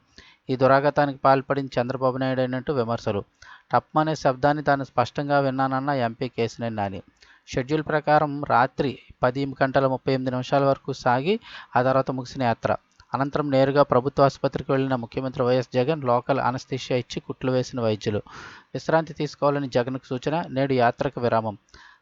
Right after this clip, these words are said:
దాడిని, బాబు వైఖరిని మూకుమ్మడిగా ఖండించిన వైఎస్ఆర్సీపీ నేతలు.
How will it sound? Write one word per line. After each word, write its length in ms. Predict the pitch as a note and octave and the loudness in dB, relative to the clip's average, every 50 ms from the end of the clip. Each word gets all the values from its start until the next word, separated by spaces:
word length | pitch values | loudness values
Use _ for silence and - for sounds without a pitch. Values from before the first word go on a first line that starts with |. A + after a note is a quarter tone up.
| _ - | _ 0
దాడిని, 440 | A#2 B2 A#2+ C3 C#3+ D#3 D#3+ E3 E3 | 4 6 6 6 6 4 2 -2 0
బాబు 300 | D3 C#3 C3 C#3 C3+ D3 | 2 4 6 6 6 4
వైఖరిని 460 | D3 C#3 C#3 C3+ - C#3 C3+ C3+ D3+ | 2 2 2 2 0 -2 -2 -2 -2
మూకుమ్మడిగా 560 | D3 C3 B2 A#2+ - - C3 C3+ C3 C3 C3+ C3 | -6 -6 -6 -8 -6 -4 -4 -2 0 0 0 -2
ఖండించిన 480 | - C3+ B2+ B2+ C3 C3 - C#3 C#3+ | 0 -2 -4 -4 -4 -6 -4 -2 0
వైఎస్ఆర్సీపీ 680 | C#3 B2 A#2 A#2+ - - C3 A#2+ - - C3 A#2 - A#2+ | 0 2 2 0 -2 0 -2 -2 -2 -4 -8 -6 -6 -4
నేతలు. 360 | A2 G#2+ - - G2+ G2 | -4 -4 -4 -4 -4 -4